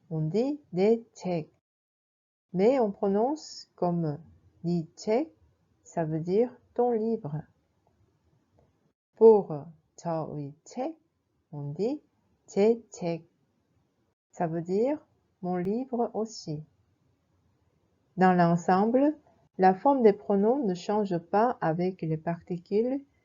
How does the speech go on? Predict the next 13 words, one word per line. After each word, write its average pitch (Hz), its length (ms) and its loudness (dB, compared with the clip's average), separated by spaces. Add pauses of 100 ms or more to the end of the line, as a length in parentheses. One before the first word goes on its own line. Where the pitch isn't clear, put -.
(180)
qui 202 140 -6
viennent 214 300 6
juste 294 280 -4
derrière, 180 720 0 (340)
c'est 190 180 -4
juste 247 360 -2
quelques-uns 190 600 -2
qui - 120 -20
se - 140 -14
transforment 208 840 -6 (400)
avec 196 500 0
quelques 240 360 0
particules. 165 840 -8